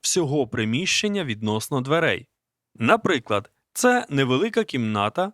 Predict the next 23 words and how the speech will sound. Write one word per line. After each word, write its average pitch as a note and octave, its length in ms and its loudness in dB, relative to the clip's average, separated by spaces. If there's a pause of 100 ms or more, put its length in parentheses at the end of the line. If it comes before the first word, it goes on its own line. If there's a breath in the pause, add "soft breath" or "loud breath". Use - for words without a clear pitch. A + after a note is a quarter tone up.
(120)
приблизно G3+ 600 0
шістнадцять G3 640 -2
квадратних D#3 640 0
метрів, G#2 440 -2 (460 loud breath)
у D3+ 100 -2
формі G#3+ 500 0 (100)
горизонтального G#3 960 0
прямокутника G3 1000 -2 (140)
із D#3 180 -2
скошеним G#3 640 -2
правим C#3+ 640 0
нижнім C3+ 460 -2
кутом. A#2 540 -4 (220)
Обов'язково F#3+ 880 2
вкажіть, A2+ 640 -2 (140)
в B2 80 -4
якому D#3 560 0
саме A2+ 360 0
місці G3 560 -2
знаходяться A#2+ 760 -2
двері. B2+ 580 -2 (380)
Наприклад, D3 680 0 (120)
тут B3 260 -2